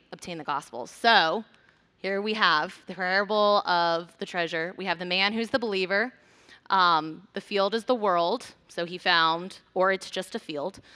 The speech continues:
he found this amazing treasure in this field, and it is the kingdom of heaven, or it is the gospel. Um, now, this kingdom is so precious that this man sold everything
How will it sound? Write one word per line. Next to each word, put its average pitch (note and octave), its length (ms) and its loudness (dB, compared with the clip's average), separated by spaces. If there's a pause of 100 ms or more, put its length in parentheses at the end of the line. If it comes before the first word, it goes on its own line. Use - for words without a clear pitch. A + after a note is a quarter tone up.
(180)
he G3 140 -12
found F#3+ 540 6
this F#3+ 160 -4
amazing G3 480 -4
treasure F#3 380 0
in F3+ 200 -10
this F#3+ 180 -12
field, E3+ 360 -4
and F3 120 -8
it F3 100 -6
is F3+ 100 -4
the F3+ 80 -10
kingdom F3+ 320 -10
of F3 80 -6
heaven, E3 440 -6 (100)
or E3 100 -8
it E3 60 -8
is D#3+ 100 -12
the E3 100 -12
gospel. C#3+ 560 -8 (560)
Um, F3+ 560 4 (1500)
now, A3+ 240 6 (1600)
this G3+ 220 2
kingdom A3+ 440 0
is - 140 -8
so A3 260 2
precious G#3+ 560 2
that F3 180 -4
this A3 200 -2
man F#3 440 -2
sold F3+ 280 -6 (140)
everything A3+ 960 0